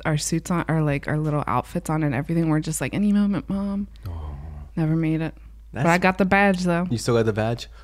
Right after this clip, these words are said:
Speaker 2: What did, what did the people say when you got the badge? You're like, "Hey, happy
Speaker 1: This
Speaker 2: you
Speaker 1: was,
Speaker 2: made
Speaker 1: like,
Speaker 2: it"?
Speaker 1: this was, like, the following week. For Girl Scouts, you, like, met, like, every Wednesday night, every week or something like
Speaker 2: Yeah.
Speaker 1: that. So we just completely missed the celebration. So we found out, like, the next week they had, like, the badges on their desk.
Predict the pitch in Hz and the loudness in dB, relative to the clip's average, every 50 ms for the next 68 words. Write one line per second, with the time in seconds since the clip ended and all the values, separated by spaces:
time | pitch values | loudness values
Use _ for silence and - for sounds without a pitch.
0 | - - - - 127 135 135 131 135 131 135 135 139 135 139 131 120 139 131 - | -18 -8 -2 0 2 4 4 4 4 4 4 4 4 2 0 0 0 -2 -2 0
1 | 135 127 - 156 151 117 98 95 95 98 95 98 98 98 104 107 110 107 120 120 | 0 0 2 2 4 4 4 4 4 2 2 2 2 2 0 0 0 0 0 2
2 | 110 95 90 - 87 87 90 92 92 85 - 120 123 123 120 117 117 113 107 98 | 0 0 -2 -2 -4 -4 -2 -2 -4 -2 -2 0 0 0 0 0 -2 -4 -4 -4
3 | 107 - - 214 214 - 113 220 202 180 - - - - - 202 220 220 233 214 | -4 0 2 2 2 4 4 4 4 2 2 -2 -6 -6 0 0 0 0 0 2
4 | 196 190 175 - 160 151 - 165 165 185 180 170 147 131 151 175 156 - - - | 2 2 2 0 -4 -4 -2 0 0 2 2 2 2 2 2 0 -2 -4 -6 -6
5 | - - 185 185 196 - - 233 220 - 202 190 175 165 175 175 151 - 175 165 | -4 0 0 0 0 2 0 -2 0 2 2 2 2 2 2 0 0 0 0 -2
6 | 156 - - 175 180 185 180 165 165 170 175 165 - 156 147 147 151 147 151 156 | -2 -2 -2 2 4 4 4 6 6 4 4 4 2 2 2 2 2 2 2 2
7 | 151 - - - 170 160 156 156 151 143 143 143 - - 131 - - 151 - 147 | 0 -2 -4 -4 -4 -2 -2 -2 -2 -2 -2 -4 -4 -6 -8 -6 -8 -8 -6 -6
8 | - 127 127 92 90 85 85 87 95 107 113 170 170 170 170 175 175 170 170 170 | -4 -4 -2 -2 -2 -2 -2 -2 -2 -2 0 0 0 0 0 0 0 0 0 -4
9 | - - 156 - 165 156 123 135 143 143 147 - - 135 - 143 143 139 135 139 | -2 -4 -2 -2 -2 -2 -2 -2 -2 -2 -2 -4 -6 -8 -6 -4 -6 -4 -4 -4
10 | 139 151 - - 147 - - 170 170 165 - 165 160 151 147 - - 156 - - | -4 -4 -4 -6 -8 -4 -2 -2 -2 0 -2 -2 -2 0 -2 -2 -4 -8 -4 -2
11 | 156 156 151 151 - - - 165 151 151 151 - 156 151 151 156 151 151 160 151 | 0 2 2 0 0 -2 -4 -2 -2 -2 -2 -2 -4 -4 -2 -4 -2 -2 -4 -4
12 | - 160 151 - 135 139 143 - 143 143 147 139 143 139 135 - 127 127 151 - | -2 -4 -4 -4 -4 -6 -4 -4 -4 -4 -4 -4 -4 -4 -4 -6 -6 -6 -6 -8
13 | - - - | -10 -12 -12